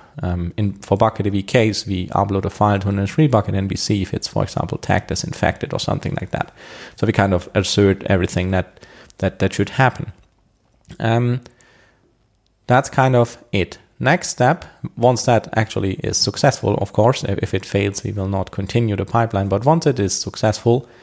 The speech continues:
uh, we prepare a release for A W S Marketplace. And this requires a couple of things for us. For example, we have to upload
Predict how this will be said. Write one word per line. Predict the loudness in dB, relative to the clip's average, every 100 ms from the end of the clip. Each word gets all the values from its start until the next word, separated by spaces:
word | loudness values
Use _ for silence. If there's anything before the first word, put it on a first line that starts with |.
| -20 _ -2
uh, | 0 2
we | 2
prepare | 0 0 4 4 4
a | 4 2
release | 4 2 2 0
for | -2
A | -2
W | -2 -4 -8
S | -8
Marketplace. | -10 -10 -12 -10 -10 -2
And |
this | 0 0
requires | 0 4 4 4
a | 0
couple | -2 -2 -4
of | -6
things | -2 -2 0
for | 0 2
us. | 2 0 -8 -20 _
For | -4
example, | -2 0 0 0
we | 0
have | -2
to | 0
upload | 2 2 2 2 2